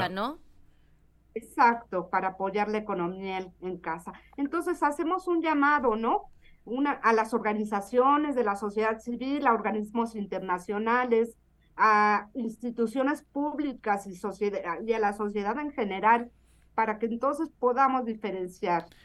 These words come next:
Speaker 1: Nicte-
Speaker 3: matizar y comprender el trabajo de la niñez, ¿no?
Speaker 1: Sí,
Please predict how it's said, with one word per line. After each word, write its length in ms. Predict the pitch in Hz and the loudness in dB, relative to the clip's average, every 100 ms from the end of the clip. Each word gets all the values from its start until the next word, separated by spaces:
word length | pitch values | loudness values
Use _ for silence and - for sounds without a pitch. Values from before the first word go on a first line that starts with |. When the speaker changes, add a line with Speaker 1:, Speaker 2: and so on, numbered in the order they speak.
| - | -4
Speaker 1:
Nicte- 140 | 160 | 0
Speaker 3:
matizar 680 | 214 202 196 220 - 254 262 | 2 2 0 -2 2 2 2
y 80 | 269 | -2
comprender 840 | 208 190 - - 226 240 269 302 _ - | -4 -6 -14 -12 -4 -2 -2 -10 _ -12
el 160 | 180 | -10
trabajo 380 | 185 180 175 208 | -2 0 0 0
de 100 | 180 | -2
la 100 | 160 | -2
niñez, 540 | 160 170 170 156 - _ 185 | -2 -4 -4 -6 -10 _ -4
¿no? 100 | 214 | -2
Speaker 1:
Sí, 160 | 143 | -2